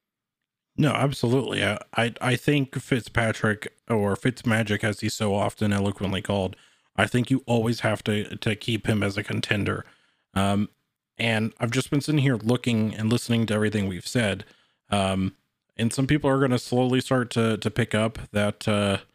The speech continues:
I am a huge Alabama fan.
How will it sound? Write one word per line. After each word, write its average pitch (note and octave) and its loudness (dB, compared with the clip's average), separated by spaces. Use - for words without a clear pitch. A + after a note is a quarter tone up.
I B2+ 2
am C3 4
a B2 2
huge D#3 0
Alabama G#2 0
fan. F#2+ -6